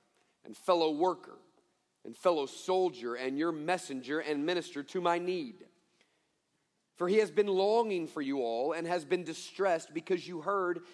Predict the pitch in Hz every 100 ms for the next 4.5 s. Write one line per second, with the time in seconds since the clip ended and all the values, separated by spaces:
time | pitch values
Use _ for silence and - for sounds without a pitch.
0 | - 185 156 196 190 180 165 202 202 127
1 | 101 - _ _ _ _ _ _ - 151
2 | 180 202 175 220 170 233 143 - 101 -
3 | - _ _ _ _ _ _ 120 156 233
4 | 208 190 143 202 240